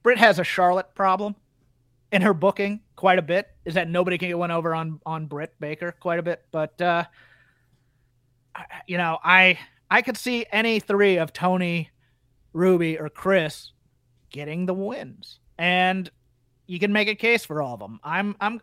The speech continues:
and, and on this side of the bracket, ah, man,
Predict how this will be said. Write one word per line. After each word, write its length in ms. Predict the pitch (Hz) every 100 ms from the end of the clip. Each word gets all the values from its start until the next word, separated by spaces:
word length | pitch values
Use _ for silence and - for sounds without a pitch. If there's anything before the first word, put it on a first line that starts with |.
| -
and, 220 | 185 185
and 220 | 190 185 -
on 120 | 180
this 160 | 185 214
side 200 | 247 247
of 60 |
the 40 | 247
bracket, 420 | 262 302 302 - _ _ _ _ _ _ _ _ _ _ _ _ _ _ _ - 262
ah, 240 | 247 185 147
man, 400 | 214 233 190